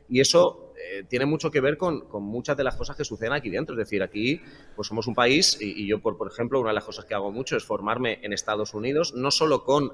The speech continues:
americanos, que evidentemente en todo lo que tiene que ver con el desarrollo empresarial son mis referentes,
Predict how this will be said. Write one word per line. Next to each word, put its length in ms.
americanos, 500
que 80
evidentemente 680
en 100
todo 120
lo 80
que 80
tiene 180
que 60
ver 100
con 120
el 40
desarrollo 240
empresarial 560
son 180
mis 120
referentes, 580